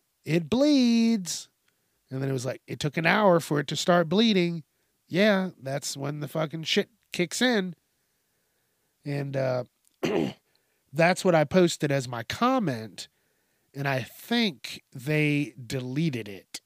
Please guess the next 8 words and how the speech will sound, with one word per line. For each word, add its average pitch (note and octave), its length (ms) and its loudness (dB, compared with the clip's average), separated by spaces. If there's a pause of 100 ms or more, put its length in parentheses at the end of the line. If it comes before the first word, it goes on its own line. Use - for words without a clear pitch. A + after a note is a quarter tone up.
(160)
<laughs> - 720 -8
I D3 180 0
do C#3 320 -4
not A3 300 -2
see G#3+ 360 -2
it. - 240 -16 (1200)
I A#2+ 180 -10
think - 680 -4